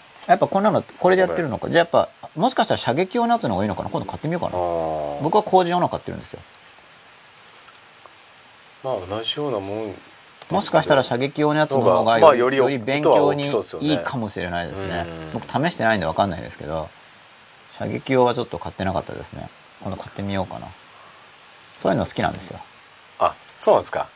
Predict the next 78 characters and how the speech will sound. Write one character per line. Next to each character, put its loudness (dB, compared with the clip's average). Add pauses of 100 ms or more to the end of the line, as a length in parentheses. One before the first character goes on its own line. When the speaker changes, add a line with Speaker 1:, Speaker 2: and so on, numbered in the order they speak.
(280)
Speaker 1:
あ -4
の、 -2
勉 4
強、 2
Speaker 2:
こ 4
れ 8
試 4
す 0
の -4
は。 4
Speaker 1:
勉 2
強 4
法 0
に -10
関 -4
連 -2
し -10
て -4
る 10
か 10
ら。 2
Speaker 2:
な -2
る -4
ほ -12
ど、 -8
な -6
る -10
ほ -14
ど。 -10 (1200)
な -4
る -4
ほ -6
ど、 -12
な -10
る -10
ほ -12
ど。 -10 (920)
Speaker 1:
あ、 0
そ -8
こ、 -6
マ -4
ニ -2
ア -2
ッ -4
ク -16
で -10
す -18
よ -14
ね。 -10 (720)
Speaker 2:
う -12
ん。 -10
Speaker 1:
う -8
ん。 -10 (1800)
Speaker 2:
へ -12
ー。 -8
Speaker 1:
で 0
も、 0
た 4
く -6
さ 6
ん 8
あ 4
っ -2
て -2
ど 4
れ 6
が 6
い 4
い 0
の -2
か 2
わ 4
か 4
ら 2
な 0
い 0
で -4
す。 -16